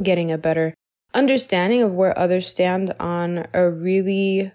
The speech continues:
sensitive topic, sensitive for a lot of reasons. And I'm gonna share my position on the issue of abortion, as well as my response to the leaked Supreme Court opinion. So I hope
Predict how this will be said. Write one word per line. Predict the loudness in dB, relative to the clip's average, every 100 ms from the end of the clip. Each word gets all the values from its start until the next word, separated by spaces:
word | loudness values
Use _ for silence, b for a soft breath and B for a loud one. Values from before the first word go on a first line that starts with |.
| -12
sensitive | -2 0 0 2 0 0
topic, | -4 -4 -2 -2 -4
sensitive | -2 -2 0 -4
for | -2 -2
a |
lot | 0 -2
of | -2
reasons. | -4 -4 -6
And | -4
I'm | -4
gonna | -4 -4
share | -2 -4
my | -2 -6
position | -6 -6 -6 -6 -6 -8 b b b b -10
on | -4 -2 0 -2 -2 -6 -10 _ _ _ _ -16
the | -10 -4 -2 -2 -2 -2 -2 -6 -10 _ _ _ _ _ -2
issue | 0 2 0
of | 0
abortion, | -2 2 2 2 0 -2 -2 -4 -6 _ -4
as | -2 2
well | 2
as | 2
my | 0
response | -4 -4 -4 -4 -4
to | -4 0 2 0
the | -2
leaked | -2 -2 -6
Supreme | -8 -6 -6 -4
Court | -2 -2 -2
opinion. | -6 -8 -6 -6
So | -6 -2 -2 -4 B B B B B -4
I | -2
hope | 0 0 0 -6